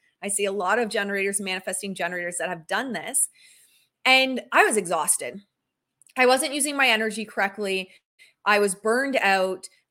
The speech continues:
I was <laughs> not satisfied. I was satisfied with the direction of my business, but not the day-to-day life of it and nothing else within it.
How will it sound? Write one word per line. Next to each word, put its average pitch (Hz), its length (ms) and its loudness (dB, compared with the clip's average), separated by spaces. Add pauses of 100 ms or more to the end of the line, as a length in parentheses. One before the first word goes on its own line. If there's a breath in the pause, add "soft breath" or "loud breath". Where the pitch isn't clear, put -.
I 208 160 4
was 196 380 -2
<laughs> - 60 -20
not 247 380 4
satisfied. 202 1080 6 (240 soft breath)
I 277 60 6
was 262 120 6
satisfied 330 380 2
with 220 80 -4
the 208 80 -2
direction 196 420 -2
of 208 40 -6
my 180 100 -2
business, 170 400 -6
but 185 160 -6
not 220 240 2 (120)
the 190 80 -6
day-to-day 180 460 -4
life 180 300 -4
of 170 100 -14
it 165 280 -4
and 180 120 -8
nothing 190 340 -4
else 180 220 -6
within 185 320 -8
it. 165 160 -6